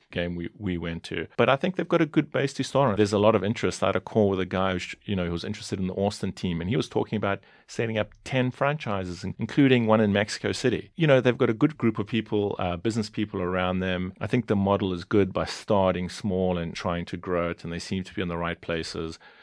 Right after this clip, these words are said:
So, look, it's early days. I'm not close enough to it. I'm focused on the Sharks and Europe, our collaboration with Saracens. But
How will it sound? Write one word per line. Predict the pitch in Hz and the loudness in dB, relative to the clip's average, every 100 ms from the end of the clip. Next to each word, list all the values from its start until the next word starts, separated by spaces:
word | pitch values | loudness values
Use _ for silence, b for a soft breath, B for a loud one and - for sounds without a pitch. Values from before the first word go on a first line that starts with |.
| B B - | B B -6
So, | - 127 123 | 6 6 6
look, | - 120 | 2 0
it's | 113 - | 0 -2
early | 135 127 135 | 6 8 8
days. | 113 110 110 110 104 | 8 10 10 6 2
I'm | 110 113 | 0 2
not | 110 110 | 2 2
close | 110 107 107 | 2 2 2
enough | 101 95 - | 0 -2 -2
to | 104 92 | 0 0
it. | |
I'm | 104 | 0
focused | 90 98 - 101 - | 2 2 2 -2 0
on | 101 92 87 87 - | -2 -2 -4 -8 -6
the | 101 | -4
Sharks | - - 101 98 107 - - - - | -2 4 8 8 6 -2 -12 -12 -10
and | 92 87 | -6 -2
Europe, | 98 104 101 - | 2 2 2 -2
our | 87 | -8
collaboration | - - 92 95 92 92 - 90 | -8 -2 0 2 0 0 -4 -6
with | 87 | -6
Saracens. | - - 101 98 - 98 92 92 - | -8 -4 0 -2 -4 -8 -8 -12 -2
But | 104 95 | 0 0